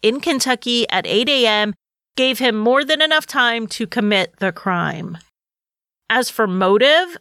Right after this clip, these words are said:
the state offered multiple. One was to avoid prosecution in the assault cases. The second was to get custody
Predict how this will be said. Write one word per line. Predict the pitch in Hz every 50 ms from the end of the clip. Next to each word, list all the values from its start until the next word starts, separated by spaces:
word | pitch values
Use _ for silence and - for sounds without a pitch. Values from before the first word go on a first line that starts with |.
| _
the | - 202 190 240
state | 233 - - - 262 254 - -
offered | 220 214 208 - 208 170
multiple. | 170 190 170 170 170 170 - 175 160 - - 175 165 - _ _ _ _ _ _ _ _ _ _
One | - 214 208 208 226 226 233 247 262 294 302 -
was | - 226 233 226 226 - -
to | - - 240 226 220 208 190 - -
avoid | 233 202 214 208 208 208 -
prosecution | - 214 208 214 - - 269 - - 220 196 180 - - 202 214 214
in | - - 208 202 196 190
the | 185 190
assault | 180 - - - 226 254 - - -
cases. | - - 196 - 165 - - - - - - - - - - _ _ _ _ _ _ _
The | 208 208
second | 165 - - 247 247 247 - 285 294 285 277 233
was | 214 220 214 -
to | - 233
get | 165 240 247 - -
custody | - - 269 240 - - - 254 214 240 233 240